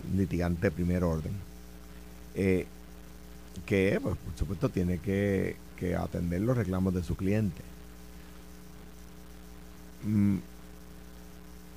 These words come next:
hay un tema, ¿verdad?, que me imagino que es parte de la estrategia legal de Victoria Ciudadana, que estoy, que voy a, de la cual voy a estar pendiente porque no entendí.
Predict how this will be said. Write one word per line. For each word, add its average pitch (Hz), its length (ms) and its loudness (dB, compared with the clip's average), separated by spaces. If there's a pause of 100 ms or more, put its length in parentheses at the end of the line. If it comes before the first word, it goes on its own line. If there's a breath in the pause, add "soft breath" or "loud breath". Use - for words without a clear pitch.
(400)
hay 120 140 10
un 127 180 12
tema, 135 460 12
¿verdad?, 101 520 6
que 95 80 2
me 101 100 6
imagino 98 380 6
que 113 80 4
es - 60 4
parte 123 420 10
de 123 100 12
la 113 60 10
estrategia 104 500 8
legal 113 360 12
de 113 100 10
Victoria 110 380 8
Ciudadana, 113 480 10 (1000)
que 120 100 8
estoy, 113 400 10
que - 100 2
voy 95 160 10
a, - 60 6
de 101 180 4
la 98 100 6
cual 95 200 4
voy 92 140 8
a 95 40 8
estar 110 180 8
pendiente 107 600 8
porque 101 560 6
no 95 280 8
entendí. 87 480 6